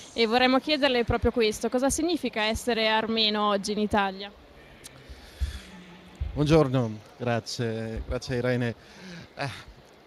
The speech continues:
Speaker 2: dovrei essere estremamente sintetico, anche se il tema è vasto e affascinante. Essere armeni in Italia, eh, essere armeni in Italia vuol dire essere, eh, testimoni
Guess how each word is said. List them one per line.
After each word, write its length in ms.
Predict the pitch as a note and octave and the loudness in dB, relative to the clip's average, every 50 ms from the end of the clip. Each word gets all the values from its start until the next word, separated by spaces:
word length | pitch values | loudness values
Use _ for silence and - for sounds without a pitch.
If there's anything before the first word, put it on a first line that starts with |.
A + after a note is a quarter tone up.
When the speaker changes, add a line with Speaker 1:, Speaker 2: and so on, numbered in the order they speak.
| - - - - - - - - - - D#3 | -20 -20 -20 -20 -20 -20 -20 -20 -18 -6 -2
Speaker 2:
dovrei 320 | E3 F3 D#3+ F#3 F#3 F#3 | 0 0 2 2 2 2
essere 300 | F#3+ F3+ - - D3+ C#3 | 2 0 0 0 0 0
estremamente 560 | C3+ - - D3 C#3 C#3 C3+ C#3+ D3 D3+ C#3+ | 0 0 -2 -2 -2 0 0 0 -2 -2 -4
sintetico, 880 | - - C3+ C3 B2 - A#2+ A2 A2 - - A#2 - - B2+ A#2+ A#2+ G2+ | -4 -4 -6 -6 -4 -4 -4 -4 -4 -6 -8 -12 -8 -6 -4 -4 -4 -4
anche 320 | - B2 C3 C#3+ - D3+ C3+ | -4 -6 -6 -4 -4 -4 -6
se 180 | - - B2 | -4 -4 -4
il 180 | A#2 B2 A#2+ A2+ - | -6 -6 -8 -10 -10
tema 380 | - C3 A#2+ A#2+ A#2+ A#2 G#2+ G#2+ | -8 -8 -8 -6 -6 -6 -6 -6
è 80 | A#2 | -6
vasto 380 | A2+ A#2 A2+ A#2+ A#2 - - A#2+ | -6 -4 -4 -6 -6 -6 -4 -4
e 60 | A2 | -2
affascinante. 840 | A2 A2+ - - A2 G#2+ - C3 A#2+ A#2+ A2+ A2+ G#2+ - A#2+ A2+ - - - A#3+ A3 F#3 C#3+ | -2 -4 -4 -6 -6 -6 -6 -6 -6 -6 -6 -8 -8 -8 -8 -10 -10 -12 -18 -16 -16 -16 -8
Essere 400 | - G#3 G3+ - - G#3+ F3+ E3 | -4 -2 -2 -2 0 -2 0 0
armeni 480 | D#3 D3+ D3+ E3 F3 F3 F3+ F#3+ E3+ D#3+ | 0 0 0 0 -2 -2 -2 0 -2 0
in 80 | D3 | 0
Italia, 720 | D3 D3 - - E3+ D#3+ D#3+ D#3+ E3 E3+ F3 F3 E3+ E3+ F3 F3+ F#3 F#3 - - - - - - - - - - | -2 -2 0 0 2 2 4 2 0 -2 -2 -2 -2 -2 -4 -8 -10 -16 -20 -20 -20 -20 -20 -20 -20 -20 -16 -8
eh, 480 | - B2+ B2 B2 B2 B2 B2 B2 A#2 A2+ A2 - - - - - - - - - | -4 0 2 2 2 2 2 0 -2 -4 -8 -14 -18 -20 -20 -20 -20 -20 -16 -12
essere 240 | - D#3+ A3+ G#3+ F#3+ | -6 -2 0 2 2
armeni 260 | F#3+ G3 G#3 G#3+ G#3+ | 2 0 0 0 0
in 80 | G3 F#3+ | 0 0
Italia 320 | F#3+ - G3+ G3 G3+ G3+ | 0 2 2 4 4 4
vuol 160 | F3+ D#3+ D3 | 4 2 2
dire 220 | C#3 D3+ D3+ D3 C#3+ | 2 2 2 2 4
essere, 680 | C#3 C#3 C#3 - - D#3 D3 C3+ C3+ C3 C3 B2+ B2+ | 2 0 0 -2 -2 0 0 0 0 0 0 -2 -2
eh, 260 | - C3+ C3+ C3 C3 - | -2 -2 -2 -2 -2 -2
testimoni 760 | D3 D3 - - - E3 D3+ C3+ A#2+ A#2 A2+ A#2 A2+ A2+ G#2+ | -4 -4 -4 -4 -4 -4 -4 -4 -4 -6 -6 -8 -8 -10 -12